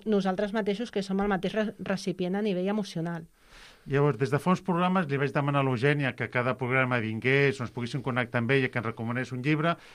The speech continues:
Speaker 2: i abans de passar a publicitat, es podries dir quin llibre ens recomanes per aquest tema? Perquè sí que l'hem demanat a l'Eugènia que cada programa que fem, en funció de la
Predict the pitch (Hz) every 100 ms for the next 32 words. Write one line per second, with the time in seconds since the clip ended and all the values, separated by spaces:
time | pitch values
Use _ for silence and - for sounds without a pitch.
0 | - 127 131 160 156 180 170 170 156 151
1 | 147 - 127 143 - - - - - 135
2 | - - 156 208 196 226 - 208 196 156
3 | 170 156 139 113 - - - - _ _
4 | - 135 147 143 147 156 143 135 - 160
5 | 208 202 - 123 190 240 - - - 143
6 | 165 208 208 202 190 185 180 175 160 202
7 | 190 156 175 180 165 180 175 165 160 180
8 | 185 190 - - - 135 156 - 185 180